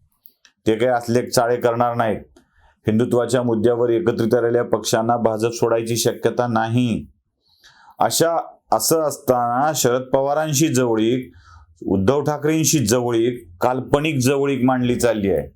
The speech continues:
म्हणजे ते तिकडं कौतुक करतायत, हे इकडं कौतुक करतायत, देवेंद्र फडणवीस त्यांना शत्रू नाही मित्र आहे म्हणतायत. या सगळ्याचे वेगवेगळे अर्थ काढून शिंदेंना डच्चू दिला जाईल हा एक विषय मांडण्याचा प्रयत्न सुरू आहे आणि दुसरा महत्त्वाचा विषय म्हणजे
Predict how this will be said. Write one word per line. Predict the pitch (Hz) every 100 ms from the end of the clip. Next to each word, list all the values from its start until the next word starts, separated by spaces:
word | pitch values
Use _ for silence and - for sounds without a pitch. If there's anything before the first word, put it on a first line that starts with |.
| _ _ _ _ -
म्हणजे | 104 110
ते | 127
तिकडं | - 123 139
कौतुक | 135 123 127 127
करतायत, | 135 135 123 98
हे | 110
इकडं | 107 123 135
कौतुक | 131 135 135 -
करतायत, | 135 110 123
देवेंद्र | 107 113 120
फडणवीस | 117 120 120 117
त्यांना | 113 107
शत्रू | 107 107 110
नाही | 107
मित्र | 107 110 139
आहे | 143
म्हणतायत. | 139 131 135 113 - - _ - -
या | 143 156
सगळ्याचे | - 143 143 165 165 185
वेगवेगळे | 156 156 135 143 143 -
अर्थ | 120 127 131
काढून | 113 110 101 95 113 131 - _ _ _ -
शिंदेंना | - 120 127 131 147 151 165
डच्चू | 147 143 - 139
दिला | 135 131
जाईल | 120 123 123 110 - _ -
हा | 120 131
एक | 123 160 127
विषय | 123 127 135
मांडण्याचा | 131 127 120 120 110 113
प्रयत्न | 107 110 92 101
सुरू | 101 101 92
आहे | 92 127 135 - - _
आणि | 92 101
दुसरा | 92 85 98 123 139
महत्त्वाचा | 147 127 123 113 104 110
विषय | 98 90 92
म्हणजे | 90 87 95 123